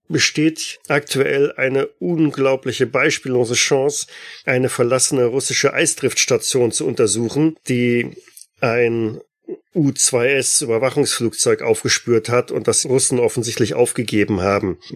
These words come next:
Es drängt die Zeit, denn ebenfalls haben die Luftbildaufnahmen gezeigt, dass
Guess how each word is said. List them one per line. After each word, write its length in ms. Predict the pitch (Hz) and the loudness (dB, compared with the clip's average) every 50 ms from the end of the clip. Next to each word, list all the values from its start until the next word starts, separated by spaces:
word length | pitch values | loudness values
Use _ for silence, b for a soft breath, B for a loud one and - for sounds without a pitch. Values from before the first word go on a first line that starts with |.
| - - 87 | -4 0 0
Es 320 | 92 - - - - - - | 0 2 0 -2 -4 -4 -2
drängt 340 | - 139 139 160 196 196 - | -2 0 0 0 0 -2 -4
die 120 | 160 147 | -4 -2
Zeit, 560 | - - - 160 139 139 165 185 - - - | -2 0 0 2 2 2 0 0 -2 -2 0
denn 280 | 160 143 143 147 147 147 | 0 0 2 0 -2 -4
ebenfalls 540 | 147 156 160 165 165 - - 151 151 - - | -4 -4 -4 -4 -4 0 0 0 2 2 2
haben 160 | 151 135 131 | 0 0 0
die 180 | 135 135 135 - | -2 -4 -4 -2
Luftbildaufnahmen 960 | - 151 151 143 - - - 147 143 - 143 135 123 - 143 139 135 131 131 123 | 0 0 0 -2 -2 -2 0 0 2 2 2 0 0 0 0 0 2 0 0 -2
gezeigt, 580 | 127 - - - 131 127 131 127 - - - | -4 -4 -2 0 0 2 0 0 -4 -2 0
dass 340 | 123 117 110 - - - | 0 2 2 0 -2 -6